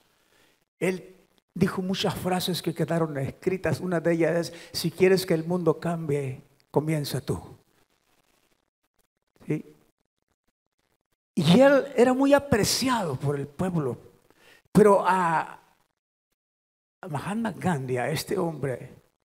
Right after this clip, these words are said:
le dolía la condición de su pueblo.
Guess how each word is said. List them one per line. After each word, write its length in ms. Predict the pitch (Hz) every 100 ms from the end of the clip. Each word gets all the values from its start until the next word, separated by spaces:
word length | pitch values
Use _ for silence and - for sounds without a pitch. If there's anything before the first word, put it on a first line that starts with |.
| _ _ _ _ -
le 160 | 170
dolía 480 | 165 156 160 214 208
la 180 | 160 143
condición 640 | 160 147 147 - 185 165
de 100 | 156
su 220 | - 147
pueblo. 420 | - 139 113 113